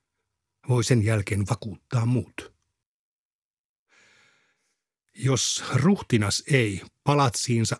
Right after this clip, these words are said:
astuessaan kohtaa hankalia lainoppineita ja vastahankaan asettuvia ritareita, ja jos hän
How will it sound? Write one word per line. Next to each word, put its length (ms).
astuessaan 800
kohtaa 520
hankalia 680
lainoppineita 920
ja 160
vastahankaan 800
asettuvia 640
ritareita, 720
ja 60
jos 220
hän 200